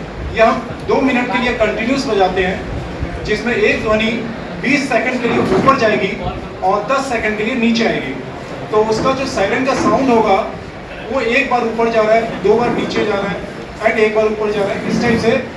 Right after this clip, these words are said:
सायरन बजेगा। जब भी इस टाइप का सायरन बजे, तो आप सचेत हो जाइए कि हमारे ऊपर दुश्मन का जहाज जा रहा है और हो सकता है, संभावना है कि हमारे ऊपर हवाई हमला हो जाए।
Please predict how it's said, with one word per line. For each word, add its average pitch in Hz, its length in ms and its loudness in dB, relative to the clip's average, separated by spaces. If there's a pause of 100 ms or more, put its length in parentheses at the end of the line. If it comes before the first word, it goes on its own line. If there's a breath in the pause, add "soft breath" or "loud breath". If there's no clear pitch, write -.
(260)
सायरन 226 300 4
बजेगा। 156 360 -2 (120)
जब 226 160 -2
भी 294 100 -2
इस 240 140 -6
टाइप 233 200 2
का 240 100 2
सायरन 202 360 2
बजे, 180 240 4 (560)
तो 208 60 0
आप - 200 2 (440)
सचेत 247 460 2
हो 233 100 4
जाइए 196 320 4 (200)
कि 208 60 0
हमारे 208 340 4
ऊपर 240 340 -2 (640)
दुश्मन 226 320 2
का 233 80 6
जहाज 196 360 2
जा 170 160 6
रहा 139 100 2
है 135 140 -4 (460)
और 170 140 6
हो 208 180 2
सकता 240 280 2
है, - 300 4 (340)
संभावना 190 520 2
है 226 220 4
कि - 120 -4
हमारे 208 300 -2
ऊपर 240 340 -2
हवाई 190 260 0
हमला 185 200 2
हो 156 140 2
जाए। 135 260 -4